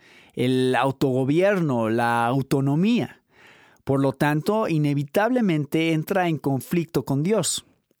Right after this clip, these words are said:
Es por eso que las personas que no desean someterse a las enseñanzas de Dios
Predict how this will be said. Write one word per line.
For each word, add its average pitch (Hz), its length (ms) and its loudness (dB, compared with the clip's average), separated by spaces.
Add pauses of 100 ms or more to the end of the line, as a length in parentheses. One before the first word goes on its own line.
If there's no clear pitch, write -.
(360)
Es 175 220 2
por 180 220 2
eso 202 380 0
que 151 140 0
las 127 260 0
personas 170 500 0
que 139 180 0
no 135 300 2
desean 214 320 0
someterse 131 600 0
a 120 60 0
las 113 180 -2
enseñanzas 127 600 0
de 151 80 0
Dios 139 400 0